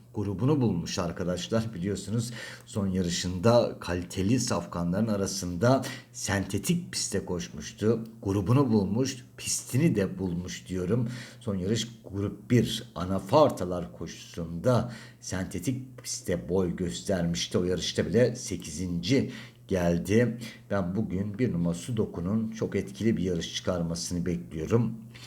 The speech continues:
İkinci şanslı isim olarak öneriyorum. Yine beş numaralı Şüşü. Her ne kadar son yarışı handikap koşu olsa da gerçekten çok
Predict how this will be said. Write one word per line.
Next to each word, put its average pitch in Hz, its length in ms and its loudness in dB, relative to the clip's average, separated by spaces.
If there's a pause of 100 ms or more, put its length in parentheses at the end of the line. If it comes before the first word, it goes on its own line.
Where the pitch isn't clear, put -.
(220)
İkinci 85 440 -4
şanslı 92 440 0
isim - 440 2
olarak 87 460 2 (140)
öneriyorum. 95 680 2 (160)
Yine 90 200 0 (140)
beş 127 380 4
numaralı 87 540 2 (360)
Şüşü. - 960 2 (600)
Her 87 280 -2
ne 113 140 2
kadar 92 320 0
son 107 360 0
yarışı 90 540 2
handikap - 920 -2
koşu - 400 -6
olsa 90 500 -2
da 123 340 2 (340)
gerçekten 95 540 0
çok 101 160 -4